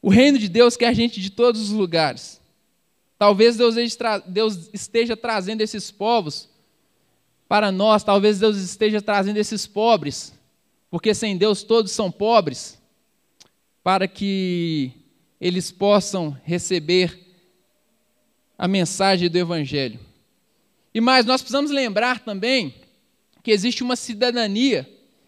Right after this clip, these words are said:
que é comum a todos os seres humanos sem Deus. Existe uma cidadania que é comum a todos os seres humanos sem Deus.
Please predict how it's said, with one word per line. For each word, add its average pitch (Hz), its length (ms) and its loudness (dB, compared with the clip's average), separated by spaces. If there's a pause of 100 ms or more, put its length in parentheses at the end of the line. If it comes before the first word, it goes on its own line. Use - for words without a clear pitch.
(220)
que 226 100 -2
é 233 40 0
comum 247 560 2
a 262 120 0
todos 285 460 -2
os 285 100 -4
seres 254 360 -2
humanos 226 360 -2
sem 226 220 -8
Deus. 156 480 -6 (680)
Existe 220 480 -2
uma 285 140 -2
cidadania 247 920 -2 (380)
que 226 80 -2
é 226 40 0
comum 247 600 0 (300)
a 220 100 -2
todos 320 440 0
os 294 100 -6
seres 262 320 -2
humanos 233 340 -2
sem 226 180 -6
Deus. 147 440 -6